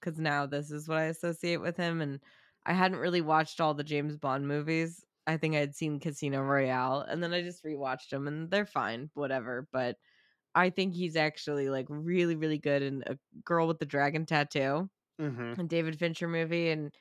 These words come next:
Speaker 1: I just, I love him in that movie, and I love him and Rooney Mara in that movie. I just think he's great. I've always thought he's a really talented actor, and he was just, like, he needed the right role.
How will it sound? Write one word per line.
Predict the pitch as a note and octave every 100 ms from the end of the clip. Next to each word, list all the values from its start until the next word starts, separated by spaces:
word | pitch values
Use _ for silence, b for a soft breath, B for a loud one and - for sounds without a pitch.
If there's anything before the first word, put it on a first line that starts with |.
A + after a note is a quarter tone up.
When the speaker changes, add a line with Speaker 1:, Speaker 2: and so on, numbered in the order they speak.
| b b _ _ _
Speaker 1:
I | E3+ E3
just, | D#3 -
I | D#3+
love | D#3+ E3 D#3+
him | E3
in | D#3+
that | D#3
movie, | D#3 D3+ D#3+
and | D3
I |
love | C#3 C#3 D3
him | C#3+
and | C#3 C3+
Rooney | C#3 C#3
Mara | C3+ C3 C3+ D3+ D#3
in | D#3
that | D#3 D#3 D3+
movie. | D#3 D3+ D#3 D#3 D3 -
I | C#3+
just | D3 D3
think | D3+ C#3+
he's | C#3
great. | - C#3 C#3
I've | C3+ D3+
always | F#3+ G3+
thought | G#3+
he's | F#3+
a | E3+
really | F3 E3
talented | E3 D#3 D3+ D3
actor, | C#3 C#3 C#3 C3+
and | A2+ C#3+
he | D3+
was | D3+ C#3+
just, | D3+ -
like, | C#3 B2+ - _ _ _ _
he | - F3+
needed | F3 F3+ E3+ D#3
the | D3
right | C#3 C#3 C3 G#2+
role. | - B2 G#2 A1+ -